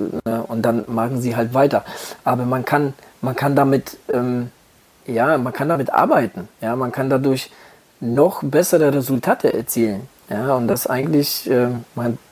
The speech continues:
man muss da jetzt irgendwie nicht dafür irgendwie extra, äh, keine Ahnung, ähm, äh, Stunden an, an Training und, und sonstigen, äh, äh, opfern, sondern einfach immer wieder mal was ins Training ein-, einbauen und, und,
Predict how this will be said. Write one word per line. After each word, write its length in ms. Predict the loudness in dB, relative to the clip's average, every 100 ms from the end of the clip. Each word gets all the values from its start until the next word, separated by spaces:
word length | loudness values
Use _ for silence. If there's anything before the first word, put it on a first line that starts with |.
| -20 -12
man 300 | -6 -2 -2
muss 140 | -2
da 100 | 0
jetzt 200 | 0 2
irgendwie 240 | -2 0 0
nicht 240 | 0 -2
dafür 460 | -2 2 4 6 4
irgendwie 380 | 2 2 2
extra, 500 | 2 -2 2 4 4 0 -16 -18 -20 -20 _
äh, 220 | -2 0 0 -4
keine 240 | -4 0 2
Ahnung, 360 | 2 0 -2 -2
ähm, 320 | -2 -2 -4 -8 -18 -20 _ -18 -18 -20 -20 _ _ _ -10
äh, 180 | -4 -4
Stunden 560 | -4 0 2 4 2 -2 -8 _
an, 160 | 0 2
an 240 | 2 0
Training 500 | 0 4 4 4 2
und, 180 | 0 0
und 160 | 0 2
sonstigen, 600 | 2 2 2 2 0 0
äh, 500 | 0 -2 0 0 -2
äh, 40 | -4 -2
opfern, 440 | -2 0 -2 -2
sondern 300 | -2 -2 -2 -6 -18 -4
einfach 280 | -2 0 0
immer 260 | 0 2
wieder 180 | 2 2
mal 160 | 0 0
was 160 | -2
ins 240 | -4 -6 0
Training 340 | 2 2 0
ein-, 300 | 0 -2 0
einbauen 580 | 2 2 4 4 4 2
und, 200 | -2 -4
und, 260 | -4 -4